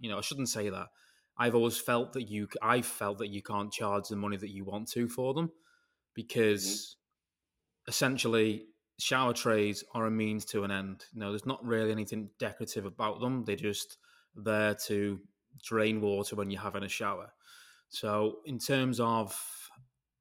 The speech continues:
Speaker 1: how I've priced them, it's always been high. So I, I price it as what I would for a large sink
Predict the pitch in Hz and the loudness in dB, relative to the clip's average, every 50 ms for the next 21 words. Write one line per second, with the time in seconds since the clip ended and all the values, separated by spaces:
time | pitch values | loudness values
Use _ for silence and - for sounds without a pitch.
0 | _ _ _ _ _ _ - - - - - - 123 120 120 117 127 113 - - | _ _ _ _ _ _ -16 -14 -12 -6 0 2 4 4 4 2 0 -2 -6 -8
1 | - - 110 - - _ - - - 113 113 120 120 - - 147 156 165 165 - | -8 -10 -10 -10 -12 _ -8 0 2 4 4 4 2 0 -2 0 0 -2 -2 -6
2 | - - - - - - - - - - - - - - - _ _ _ _ - | -10 -20 -20 -20 -20 -18 -20 -20 -20 -20 -20 -20 -20 -20 -20 _ _ _ _ -10
3 | - - - 156 165 156 - 151 139 131 104 - 117 117 120 135 156 143 - - | -2 4 6 8 8 8 8 6 4 4 4 4 4 6 6 6 4 2 0 -6
4 | - - - - 123 113 117 117 117 - 127 117 113 - - 139 135 123 - - | -12 -10 -4 0 2 4 4 2 2 2 2 2 2 2 2 2 2 2 2 0
5 | 139 123 113 104 110 107 110 120 113 110 110 113 113 110 - - - 117 107 104 | 0 0 0 -2 -2 -2 0 0 2 2 4 6 4 4 4 0 0 2 2 2
6 | 107 107 104 101 98 - - - - - 117 127 127 - - | 2 2 0 0 -2 -2 -4 -4 -2 0 -2 -2 -2 -6 -12